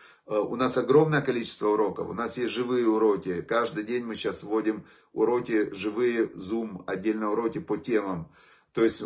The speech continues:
у нас очень много что можно изучать из, э, божественной мудрости, онлайн-школа "Жизнь по Торе". Все, кто хотят жизнь по, жить по Торе, значит, могут начать жить по Торе. Э, Тора, она была дана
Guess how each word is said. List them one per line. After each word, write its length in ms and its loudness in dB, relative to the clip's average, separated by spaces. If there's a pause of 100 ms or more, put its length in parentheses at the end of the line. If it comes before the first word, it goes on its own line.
у 80 -4
нас 320 0
очень 320 2
много 300 0
что 200 -2
можно 300 -4
изучать 640 -2
из, 340 -8
э, 140 -2
божественной 460 -4
мудрости, 420 -4
онлайн-школа 580 -2
"Жизнь 220 -8
по 120 -8
Торе". 380 -2 (200)
Все, 160 -4
кто 180 -4
хотят 300 0
жизнь 240 -2
по, 180 -8
жить 240 -2
по 120 -4
Торе, 440 2 (260)
значит, 320 -8
могут 360 -4
начать 320 0
жить 200 -8
по 120 -6
Торе. 400 -4 (280)
Э, 280 -2
Тора, 260 6
она 160 0
была 240 4
дана 520 0